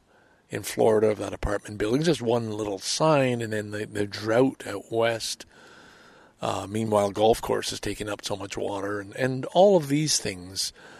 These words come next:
and the infrastructure crumbling, and of course nobody wants to put money onto that.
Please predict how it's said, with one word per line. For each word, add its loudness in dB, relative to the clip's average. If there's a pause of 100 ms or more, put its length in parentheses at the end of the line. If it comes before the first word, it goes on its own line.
(320)
and 2
the 6
infrastructure -2 (260)
crumbling, 2
and -6
of -10
course -4
nobody 0
wants -2
to -12
put 0
money 0
onto -10
that. -10